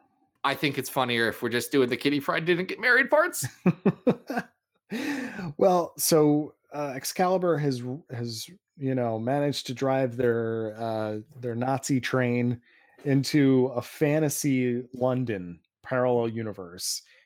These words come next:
Speaker 2: And this little, you know, bratty Walkman night kid, uh, is just besotted with Kitty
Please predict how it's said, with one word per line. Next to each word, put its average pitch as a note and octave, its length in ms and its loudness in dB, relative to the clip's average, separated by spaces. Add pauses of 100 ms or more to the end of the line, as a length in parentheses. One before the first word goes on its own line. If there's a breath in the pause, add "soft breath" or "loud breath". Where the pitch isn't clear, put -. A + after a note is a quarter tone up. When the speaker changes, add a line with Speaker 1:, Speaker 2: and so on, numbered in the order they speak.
(160 soft breath)
Speaker 2:
And A2 600 -4
this A#2 360 0
little, B2+ 760 2
you C#3 160 -6
know, A2 180 -2
bratty B2+ 720 2 (760)
Walkman C#3 560 2
night C3 380 2
kid, B2+ 440 0 (260)
uh, A#2+ 340 0
is B2 200 -4
just - 280 -4 (120)
besotted C3+ 580 0
with A#2 260 -4
Kitty B2+ 440 0